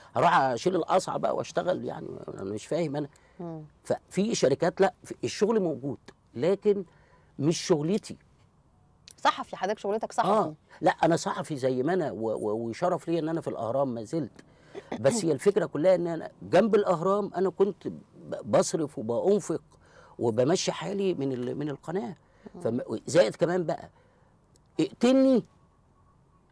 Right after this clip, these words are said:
Speaker 1: وبقولها بقى لأي حد يسمع، اقتلني وما تطلعنيش على شاشة في ظ-، في، في، في ظل الأوضاع اللي أنا فيها.
Speaker 2: هل
Speaker 1: مش
Speaker 2: تتخيل إنك هتطلع على شاشة تانية يا أستاذ جابر؟
Speaker 1: أنا ما أعرفش،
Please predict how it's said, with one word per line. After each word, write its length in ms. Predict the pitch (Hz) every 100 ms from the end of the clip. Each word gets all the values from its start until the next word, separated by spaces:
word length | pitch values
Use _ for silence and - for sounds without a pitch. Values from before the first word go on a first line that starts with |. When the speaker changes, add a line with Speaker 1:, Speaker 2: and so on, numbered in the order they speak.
| _ -
Speaker 1:
وبقولها 440 | 123 143 196 170
بقى 200 | 160 151
لأي 200 | - 175
حد 260 | 160 170 147
يسمع، 320 | 147 - - _ -
اقتلني 640 | - - 262 269 262 254 - _ _ _ _ _ _ _ _
وما 260 | 139 170 185
تطلعنيش 400 | 175 190 214 220
على 140 | 214
شاشة 260 | - 214 - _ _ _ _ _ _ _ _ _ _ _ _
في 100 | -
ظ-، 120 | 160 - -
في، 140 | - -
في، 120 | - -
في 120 | -
ظل 200 | 147 214
الأوضاع 300 | 226 190 185
اللي 100 | 214
أنا 80 | 202
فيها. 120 | 185 - - - - _ _ _ _ -
Speaker 2:
هل 140 | 233 269
Speaker 1:
مش 100 | 302
Speaker 2:
تتخيل 240 | 247 285
إنك 200 | 302 220
هتطلع 300 | 202 196 -
على 120 | 196 175
شاشة 220 | 220 220
تانية 200 | 208 214
يا 40 |
أستاذ 200 | 185 185
جابر؟ 340 | 175 226 262 _ -
Speaker 1:
أنا 100 | 202
ما 80 | 190
أعرفش، 380 | 208 196 -